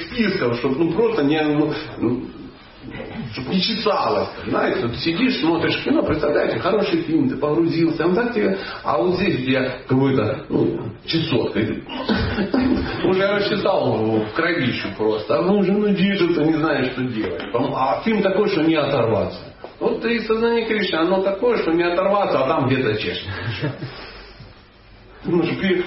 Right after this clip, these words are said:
можете присыпать, доктор, чем-нибудь, чтоб не чесалось? А кто-то за вот это чесаться выходит замуж. Да? Ну, или там женится, или работает двадцать шесть часов в сутки, чтобы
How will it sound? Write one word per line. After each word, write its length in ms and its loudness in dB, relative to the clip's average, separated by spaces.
можете 420 2
присыпать, 600 2
доктор, 400 2
чем-нибудь, 520 2
чтоб 200 -2
не 120 2
чесалось? 600 -2
А 80 0
кто-то 320 0
за 340 0
вот 220 0
это 160 -2
чесаться 580 0
выходит 500 0
замуж. 400 0
Да? 420 0
Ну, 280 2
или 240 2
там 280 -2
женится, 640 0
или 260 2
работает 600 2
двадцать 320 2
шесть 400 -2
часов 320 0
в 140 -2
сутки, 460 0
чтобы 340 2